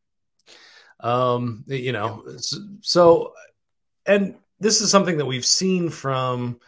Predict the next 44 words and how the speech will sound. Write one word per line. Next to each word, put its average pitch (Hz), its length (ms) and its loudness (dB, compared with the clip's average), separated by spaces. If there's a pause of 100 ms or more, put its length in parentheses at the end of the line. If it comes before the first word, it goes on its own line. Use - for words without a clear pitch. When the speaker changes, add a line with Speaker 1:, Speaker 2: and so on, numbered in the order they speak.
(280)
Speaker 1:
uh, 113 200 -2
Stafford, 117 720 -4 (120)
uh, 110 280 -6 (460)
in 131 120 -6
twenty 135 220 2
twenty-one, 123 800 -2 (160)
you 123 140 -6
know, 107 340 -10
in 139 120 -4
twenty 135 220 0
twenty-two 120 460 -2
when 117 120 -2
everybody 107 340 -4
was 101 160 -8
healthy, 113 560 -4 (340)
at 123 80 4
least 120 220 -2
his 107 120 -8
pass 117 300 0
catchers 107 340 -6
were 101 100 -6
healthy, 104 440 -6 (340)
he 123 80 -4
was 127 160 -2
just 131 340 -4
going 117 180 -4
to 104 80 -10
Cooper 113 280 -8
Kupp. 117 360 -4
And 110 100 -10
then 107 200 -8 (420)
this 180 220 2
year 131 140 0
so 113 200 -2
far, 113 320 2
he 113 100 -4
was 107 240 -6
really 135 400 -2
just, 107 320 -8
uh, 104 140 -4
leaning 107 400 -6
on 101 160 -8
Puka 113 260 -10
Nacua. 110 580 -2